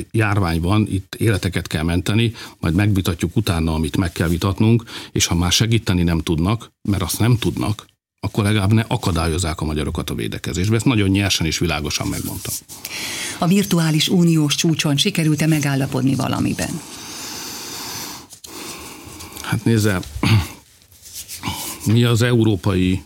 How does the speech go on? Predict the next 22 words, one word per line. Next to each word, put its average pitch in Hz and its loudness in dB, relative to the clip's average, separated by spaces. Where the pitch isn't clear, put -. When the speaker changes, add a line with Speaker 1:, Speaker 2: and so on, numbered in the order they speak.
Speaker 1:
Unió 98 2
tagjai 87 -2
vagyunk, 95 0
és - 2
mindent 113 4
meg 107 2
kell 98 0
tennünk, 101 2
hogy 95 2
ez 104 4
a 98 2
közösség, 92 2
amelyhez 92 0
tartozunk, 92 2
minél 92 4
erősebb 80 0
legyen. - -4
Tehát 87 -4
mi 101 2
erős 95 0
Európát 76 -2
akarunk. - -8